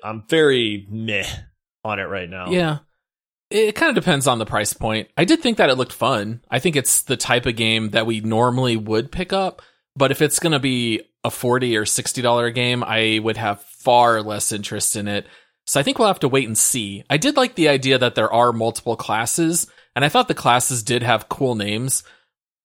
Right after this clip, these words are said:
Speaker 2: No shade thrown at Outriders, but I've already poked fun at the class names in
Speaker 1: Yeah.
Speaker 2: Outriders. I don't, I don't think they're terribly good. But for Aliens, you can play as the Technician, the Demolisher, the Gunner,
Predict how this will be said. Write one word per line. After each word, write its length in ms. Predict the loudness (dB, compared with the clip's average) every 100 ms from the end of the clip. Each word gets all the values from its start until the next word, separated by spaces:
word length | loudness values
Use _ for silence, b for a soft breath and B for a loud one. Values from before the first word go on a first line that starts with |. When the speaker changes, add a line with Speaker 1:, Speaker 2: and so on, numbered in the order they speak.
| _ -8
Speaker 2:
No 200 | 0 2
shade 380 | 4 2 2 2
thrown 200 | 0 2
at 100 | 2
Outriders, 580 | 0 2 2 2 0 0
but 220 | 0 2
I've 240 | 2 -2
already 320 | -2 -2 -2 -6
poked 320 | -6 -6 -6
fun 240 | -6 -4
at 160 | -6 -6
the 280 | -6 -6 -8
class 420 | -2 -2 0 -2
names 260 | -4 -2 -2
in 60 |
Speaker 1:
Yeah. 80 | 0
Speaker 2:
Outriders. 420 | 0 0 0 -2
I 80 | -2
don't, 180 | -2 -4
I 80 | -4
don't 120 | -2
think 140 | -4 -4
they're 140 | -6
terribly 400 | -2 -2 -2 -4
good. 240 | -4 -4 -6 B B B B
But 680 | 4 6 6 6 2 -4
for 200 | -2 2
Aliens, 400 | 4 4 4 2
you 60 | 2
can 160 | 0 0
play 320 | 2 4 4
as 460 | 4 4 2 -2
the 100 | -6
Technician, 720 | -4 -4 0 0 2 0 0 -4
the 160 | -4 -4
Demolisher, 1040 | -2 -2 0 0 0 0 0 0 0 -2 -8 -10
the 80 | -8
Gunner, 680 | -4 -4 -2 -2 -2 -2